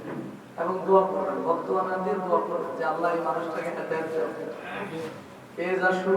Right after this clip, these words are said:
করছে, এ যেন ভালো হয়।" ভালো হওয়ার জন্য দোয়া করেন। খাস দোয়া চাই। আর যারা মাগরিবের সময় আসছে, দূর দরাজ থেকে, তারা কিন্তু চলে গেছে।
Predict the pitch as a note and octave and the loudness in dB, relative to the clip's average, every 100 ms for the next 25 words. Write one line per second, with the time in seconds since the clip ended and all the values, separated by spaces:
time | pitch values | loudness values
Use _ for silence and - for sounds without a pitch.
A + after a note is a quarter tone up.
0 | G3+ G3 - F3 E3 E3 E3 - E3+ E3+ | 6 4 4 2 2 2 -2 -2 -2 4
1 | G3 E3 - F3 - - - - - - | 6 8 6 6 4 4 0 -2 -4 -8
2 | - F3+ D#3+ F3+ G#3+ A3 G#3 G#3 G3 - | -8 -2 6 8 8 8 6 4 2 2
3 | - F#3+ E3+ D3 D3+ D3 D3+ D3+ D#3+ D3+ | 0 0 -2 -4 -4 -4 -6 -8 -10 -6
4 | - E3+ - E3 D3+ D3 D#3 D3 - - | 4 4 4 -2 -2 -2 -2 -4 -4 -8
5 | - - - - - - D3 D3 C#3+ - | -10 -14 -16 -16 -12 2 6 8 6 4
6 | C#3+ - - - - - - - - - | 2 0 -2 -6 -10 -14 -16 -16 -18 -18
7 | - - E3 F#3 F#3 F#3 G3 G3+ - G3+ | -14 0 4 6 6 4 4 2 2 2
8 | G3+ G3+ G3+ G3+ G3+ G3+ - - - - | 6 8 6 4 0 0 -2 -4 -6 2
9 | F#3+ F#3+ F#3 F#3+ G3 F#3 - F3 E3+ F3 | 2 6 4 4 0 0 0 0 0 -2
10 | - - E3 - - D#3 - - | -4 -4 -2 -2 -4 -4 -6 -8